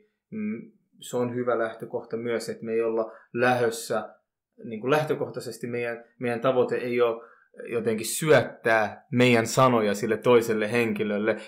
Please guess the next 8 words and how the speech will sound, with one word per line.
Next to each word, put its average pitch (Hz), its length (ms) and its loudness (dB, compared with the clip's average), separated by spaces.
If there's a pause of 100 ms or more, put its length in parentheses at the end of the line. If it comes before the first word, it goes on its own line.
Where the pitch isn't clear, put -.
ja 104 120 0
vaan 113 160 4
odottaa 120 420 2
sitä 110 180 -4
meidän 107 220 -2
seuraavaa 107 520 4
puheenvuoroa. 104 880 -4 (460)
Mut, 113 360 -8